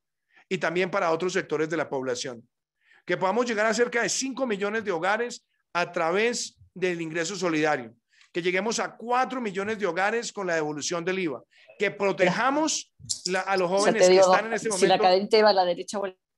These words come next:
Speaker 1: que están entrando a la, a la universidad,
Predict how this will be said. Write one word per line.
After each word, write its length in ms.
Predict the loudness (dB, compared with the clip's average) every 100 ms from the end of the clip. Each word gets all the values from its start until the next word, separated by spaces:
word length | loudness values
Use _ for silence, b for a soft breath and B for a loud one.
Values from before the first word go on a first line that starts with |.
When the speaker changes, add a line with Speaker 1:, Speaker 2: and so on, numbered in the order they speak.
| _ _ _ _ _ -4
Speaker 1:
que 80 | -2
están 180 | 0 0
entrando 380 | 0 0 2
a 20 | 2
la, 80 |
a 160 | 0 0
la 80 | 0
universidad, 680 | 0 -2 -4 -2 0 -2